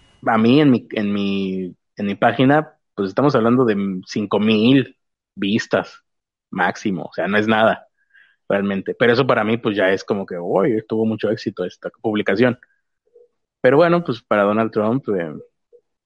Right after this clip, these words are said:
cualquier, mm, cosa que él publique, eh, son millones de vistas. Y, y pues sí, no está chido porque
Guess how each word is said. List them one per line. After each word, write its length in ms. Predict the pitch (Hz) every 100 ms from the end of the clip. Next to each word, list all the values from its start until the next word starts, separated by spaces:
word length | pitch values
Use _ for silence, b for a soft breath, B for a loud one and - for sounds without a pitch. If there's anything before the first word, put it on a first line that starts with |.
| _ _ _ _ _ _ _ _ -
cualquier, 420 | 98 90 110 104
mm, 360 | 101 98 95 -
cosa 300 | 113 104 104
que 80 | 104
él 100 | 98
publique, 720 | 104 101 101 131 131 107 82
eh, 80 | 76
son 200 | - 98
millones 680 | 104 98 98 87 - - _ _ _ _ _ _ _
de 140 | -
vistas. 480 | 87 - - - _ _ _ _ _ _ _ _ _ _ _ _ _ _ _
Y, 300 | - 104 113
y 40 | 110
pues 160 | 113
sí, 100 | 123
no 80 | 151
está 200 | 107 131
chido 300 | 123 135 147
porque 500 | 147 107 - 104 -